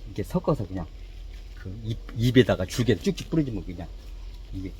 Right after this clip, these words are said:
성장이 억제된다고, 억제되고 고구마가 야무진다고 이제 그렇게 키는 방법인데 여러분들 바닷물이 없으니까 집에서 이제 필요한 거 있어요. 같은, 각종, 그래도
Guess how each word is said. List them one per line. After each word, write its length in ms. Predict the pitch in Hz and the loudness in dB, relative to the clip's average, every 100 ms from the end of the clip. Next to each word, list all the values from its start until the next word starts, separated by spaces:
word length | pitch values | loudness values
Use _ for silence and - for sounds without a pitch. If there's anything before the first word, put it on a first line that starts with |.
| - | -14
성장이 440 | - 185 196 165 104 | -2 2 6 6 6
억제된다고, 680 | 101 127 104 95 87 85 98 | 4 2 2 0 -4 -6 -8
억제되고 480 | - 110 87 85 87 | 0 2 2 -4 -6
고구마가 460 | - 113 104 87 87 | 2 4 4 2 4
야무진다고 560 | - 147 104 92 85 | 8 8 6 -2 -4
이제 120 | 87 82 - | -6 -10 -6
그렇게 220 | 117 - | -4 -2
키는 260 | 98 139 123 | 2 2 2
방법인데 440 | 98 90 90 87 | 0 -4 -6 -6
여러분들 320 | 101 107 92 | -2 -2 -4
바닷물이 400 | - 110 117 95 | -2 2 4 2
없으니까 460 | 87 - 98 95 95 - - - - | -4 -6 -8 -8 -12 -12 -14 -14 -12
집에서 360 | - 110 101 - | -4 0 0 -2
이제 160 | - - | -10 -10
필요한 240 | - 156 135 | -2 2 2
거 80 | 101 | 2
있어요. 180 | - | -4
같은, 340 | 85 92 107 92 - | -6 -2 0 0 -6
각종, 380 | - - - 104 - - - | -8 -6 -2 -2 -4 -14 -12
그래도 240 | - 104 | -8 -6